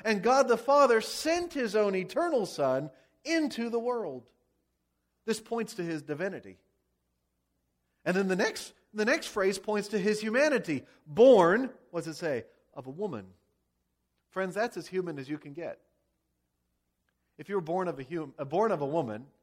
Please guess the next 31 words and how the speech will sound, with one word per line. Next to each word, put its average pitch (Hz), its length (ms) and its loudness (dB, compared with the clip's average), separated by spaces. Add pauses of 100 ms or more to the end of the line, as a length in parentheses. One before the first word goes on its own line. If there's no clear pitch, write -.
(420)
then 143 140 -6
you're 165 100 -2
here 208 200 -2
today. 98 360 -10 (1000)
If 143 120 -12
you 180 80 0
weren't 202 140 -2
born 196 180 0
of 180 120 -2
a 185 40 0
woman, 160 260 0
you 196 160 -4
aren't 202 140 -4
here 220 140 -4
today. 113 220 -8
You 185 240 -8
aren't 165 180 -2
a 196 40 -6
human. 196 320 -10 (1300)
Jesus 220 560 2
came 240 460 -2
from 202 280 -4
out 254 240 2
of 208 220 2
Mary's 220 440 -4
womb, 170 440 -4 (1120)
and 120 100 -12
she 440 200 -6
was 131 140 -4
a 135 60 -6
virgin. 156 420 -4